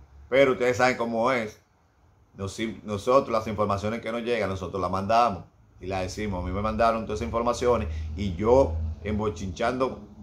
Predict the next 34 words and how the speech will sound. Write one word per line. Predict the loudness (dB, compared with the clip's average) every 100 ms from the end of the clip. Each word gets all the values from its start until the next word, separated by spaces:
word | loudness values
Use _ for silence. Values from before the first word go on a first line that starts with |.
| -18 -8
con | -6 -6 -8
Filillo | -4 -2 0 0 -2
T | -2 -2
V | -2 0
Show, | 2 2 0 -6
en | -8
mi | -8
plataforma | -6 -6 -4 -4 -2 -2
de |
YouTube, | -2 -4 -6 -8
sígueme | -4 -2 -2 -4
siempre | -8 -4 -4 -4 -8 -16 _ _ _ _ _ -2
para | 2 2 2
que | -4
te | -2
enteres | -6 -2 0 0 -2 -6 _
de | -8
todos | -4 0 4
los | 4
bochinches, | 2 -2 -4 -4 -6 -8 -2
de | -2
los | 0
deportes, | -2 0 0 2 -2
de | -2
las | -4
informaciones, | -6 -4 -4 -2 -2 -2 -2
la | -4
politiqueando, | -4 -8 -8 -6 -2 0 -2 -8 _ _ _ _ _ -8
entrevista | -6 -2 -2 0 -2
en | 0
podcast | -2 -2 -6
que | -6
vienen | -4 -4
pronto. | 0 0 -2 -8 -14